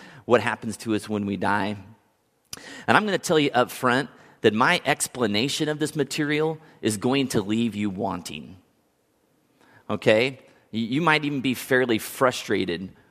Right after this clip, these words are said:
with how I present this material today. And, um, there's probably gonna be some, a sense of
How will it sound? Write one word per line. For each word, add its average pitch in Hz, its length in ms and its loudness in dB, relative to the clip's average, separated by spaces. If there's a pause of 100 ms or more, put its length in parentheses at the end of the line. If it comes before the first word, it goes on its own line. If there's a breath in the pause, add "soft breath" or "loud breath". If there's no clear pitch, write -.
(120 soft breath)
with 107 440 2 (300)
how 101 260 2
I 98 120 -2
present 98 360 -6
this - 200 -6
material 92 500 -2
today. 90 480 -2 (520 loud breath)
And, 101 380 0
um, 95 400 0 (180)
there's 101 120 -6
probably 131 260 2
gonna 127 160 -2
be 123 200 -2
some, 107 480 -2
a 101 120 -4
sense 120 320 -2
of 101 140 0